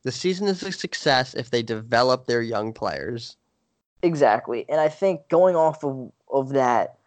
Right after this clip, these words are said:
Speaker 1: And
Speaker 2: not
Speaker 1: find out
Speaker 2: all
Speaker 1: what Brandon Ingram is.
Speaker 2: Exactly. Not all these guys are gonna be on the Pelicans next year. I, Lonzo, Hart, and Ingram, not, I would be shocked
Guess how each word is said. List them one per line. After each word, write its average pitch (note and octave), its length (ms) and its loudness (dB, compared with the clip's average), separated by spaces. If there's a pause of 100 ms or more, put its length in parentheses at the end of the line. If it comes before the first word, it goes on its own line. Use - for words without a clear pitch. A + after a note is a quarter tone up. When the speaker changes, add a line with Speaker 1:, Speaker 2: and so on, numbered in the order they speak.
(420)
Speaker 1:
And D#3 220 4
Speaker 2:
not - 240 6
Speaker 1:
find - 20 -2
out D3+ 80 6
Speaker 2:
all F#3+ 140 4
Speaker 1:
what C3 180 0
Brandon B2 320 0
Ingram A2 300 -6
is. F2 360 -16 (280)
Speaker 2:
Exactly. B2+ 560 2
Not A3+ 200 -2
all F3+ 200 2
these D3+ 160 -2
guys C3+ 300 4
are B2+ 40 -2
gonna B2 140 -6
be B2+ 100 0
on A#2 340 0 (320)
the C3 140 -10
Pelicans B2 500 0
next A2+ 380 -2
year. G2 320 -6 (840)
I, C3 320 4
Lonzo, E3+ 760 2 (340)
Hart, D#3+ 560 2
and A#2+ 160 -8
Ingram, B2 400 -6
not, C3+ 300 -2 (340)
I D3 160 4
would F#3 240 2
be C#3+ 160 0
shocked - 800 -4